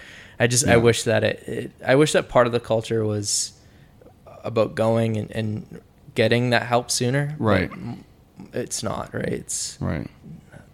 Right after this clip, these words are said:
Speaker 2: Hopefully,
Speaker 1: shoveling it down,
Speaker 2: hopefully,
Speaker 1: so.
Speaker 2: you know, going forward, that, like,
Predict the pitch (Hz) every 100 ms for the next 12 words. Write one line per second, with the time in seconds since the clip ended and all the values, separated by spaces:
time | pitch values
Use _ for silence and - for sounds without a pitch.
0 | - - - 131 131 117 104 117 - -
1 | - - 92 117 107 117 - - 123 95
2 | 98 107 104 92 - 98 98 92 87 69
3 | 90